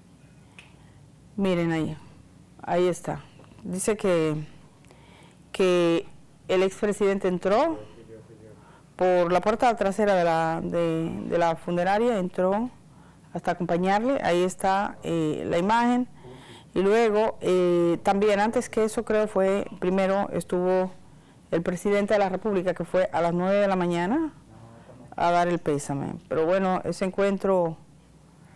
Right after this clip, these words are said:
de los, de los, eh, políticos y todo, en ese momento, esos son momentos en los que todo se rompe, todo eso se olvida, eh, por ese momento, y es además lo,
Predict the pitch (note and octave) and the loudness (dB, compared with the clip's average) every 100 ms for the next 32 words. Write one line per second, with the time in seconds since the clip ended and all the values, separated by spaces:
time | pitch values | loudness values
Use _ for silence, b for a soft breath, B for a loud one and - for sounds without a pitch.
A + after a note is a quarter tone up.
0 | B B - F3+ E3+ E3+ E3 D#3+ - - | B B -12 -4 0 2 2 0 -2 -4
1 | - - B B B - - - - B | -4 -8 B B B -20 -20 -20 -20 B
2 | B B B B - F3+ F#3+ F#3 F#3 F#3 | B B B B -6 0 2 4 4 2
3 | F3 - - F3+ F3 E3+ E3 E3 - F#3 | 0 -2 -2 0 2 2 0 -2 -2 0
4 | A#3 B3 A3 G3+ G3 F#3+ F3 E3+ E3+ F3+ | 2 2 0 -2 0 2 0 0 -4 0
5 | G#3 G3+ F#3 F3+ G3+ C4+ C4 C4+ C4+ A3 | 2 2 2 2 2 2 2 2 2 0
6 | A3+ A3+ A#3+ A#3 A#3+ A#3 G#3+ G3+ G3 G3 | 0 0 2 2 2 2 2 2 0 0
7 | A3+ G3+ F3 F#3+ A#3 A3+ G#3 G3+ F#3+ G3 | 2 0 0 2 2 2 0 0 0 0
8 | G3+ G3+ E3+ F3 A3+ A3 G#3 G3+ F#3+ - | -2 0 0 2 2 2 4 2 -2 -6
9 | - F#3 F3+ F#3 G3+ F#3 F#3 A3 G#3 F3+ | -8 0 2 2 0 0 0 0 0 -4
10 | F#3 - B B B B - F#3 F3+ F3+ | -6 -14 B B B B -2 2 2 2
11 | G#3 G3 F#3+ G3 G3+ F#3 F3+ E3+ D#3+ D#3 | 2 2 2 2 2 2 2 4 4 2
12 | D3+ D#3 | 0 -4